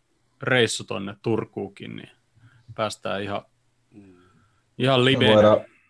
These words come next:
Speaker 3: me voidaan katsoa, kuinka pahasti toi her-, herra liikunnanopettaja lihoo tää kesän aikana, kun ei se saa liikkua ja sit se vetelee bissejä vaan siellä.
Speaker 1: Mut sit meidän pitää ottaa toi hörkkö kyllä mukaan.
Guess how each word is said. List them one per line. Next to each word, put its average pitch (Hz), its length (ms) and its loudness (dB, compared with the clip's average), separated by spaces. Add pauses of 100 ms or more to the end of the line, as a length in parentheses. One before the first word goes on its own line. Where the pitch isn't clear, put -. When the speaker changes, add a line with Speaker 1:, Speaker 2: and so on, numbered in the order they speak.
(200)
Speaker 3:
me 113 120 2
voidaan 113 300 6
katsoa, 110 400 2
kuinka 117 260 4
pahasti 107 440 0 (100)
toi 107 280 6
her-, 117 200 6
herra 113 360 6
liikunnanopettaja 101 880 2
lihoo 107 340 4
tää 92 160 -2
kesän 92 400 -2
aikana, 92 400 -2
kun 87 120 -2
ei 90 80 -2
se - 120 -6
saa 98 180 4
liikkua 101 380 0
ja 87 60 -2
sit 87 100 -12
se 95 100 -4
vetelee 95 300 2
bissejä 87 560 -2
vaan 78 180 -8
siellä. - 220 -6 (160)
Speaker 1:
Mut 113 80 -14
sit 135 140 -2
meidän 131 200 0
pitää 127 220 0
ottaa 127 200 -2
toi 127 240 2
hörkkö 127 360 0
kyllä 101 220 -6
mukaan. 101 420 -6